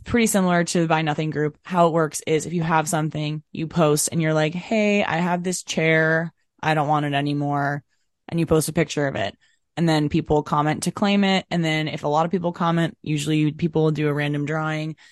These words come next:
If not, you just say, like, "Okay, the first person who has it, who commented gets it," you message them, they come pick it up.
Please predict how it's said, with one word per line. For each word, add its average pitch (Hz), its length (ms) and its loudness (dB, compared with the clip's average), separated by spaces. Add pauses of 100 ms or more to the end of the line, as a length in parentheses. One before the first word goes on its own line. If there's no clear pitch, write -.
(140)
If 160 160 -4
not, 156 240 2
you 156 80 2
just 151 160 0
say, 156 120 4
like, 143 200 2
"Okay, 151 180 2
the 147 80 -2
first 147 300 -4
person 151 300 -2
who 156 140 0
has 147 340 0
it, - 140 -8
who 160 220 0
commented 151 580 -2
gets 147 260 0
it," 139 140 0
you 147 140 -4
message 143 380 -2
them, 139 280 -2
they 143 140 -2
come 143 280 -4
pick 165 160 -2
it - 100 -2
up. - 280 0